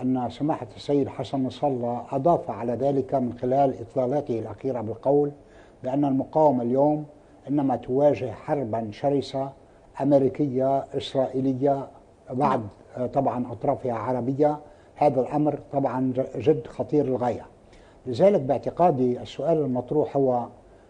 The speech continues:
Speaker 1: هذا العمل ليس عمل عادي بقدر ما هو مخابراتي،
Speaker 2: مم.
Speaker 1: وبالتالي باعتقادي التحقيقات عند قيادة حزب الله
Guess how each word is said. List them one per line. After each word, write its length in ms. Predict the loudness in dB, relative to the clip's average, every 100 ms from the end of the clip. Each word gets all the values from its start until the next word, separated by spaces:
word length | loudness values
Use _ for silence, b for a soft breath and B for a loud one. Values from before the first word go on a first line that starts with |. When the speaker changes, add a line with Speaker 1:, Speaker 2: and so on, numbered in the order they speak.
| B -10
Speaker 1:
هذا 360 | 0 2 4
العمل 540 | 2 2 0 0 -2 4
ليس 360 | 4 4 2
عمل 420 | 0 2 0 0
عادي 340 | 0 0 0 0
بقدر 420 | -2 -2 0 2
ما 140 | 0
هو 220 | 2 2 2
مخابراتي، 680 | -2 -2 0 2 0 -2
Speaker 2:
مم. 560 | -14 -20 -20 -20 _ -2
Speaker 1:
وبالتالي 480 | -2 2 4 4 2
باعتقادي 580 | -2 -6 -6 -2 -2 -2
التحقيقات 720 | -4 -4 -6 -2 -2 -2 -2
عند 220 | -4 -4
قيادة 420 | -2 2 2 2 -4
حزب 300 | -6 -4 -2
الله 280 | -2 -2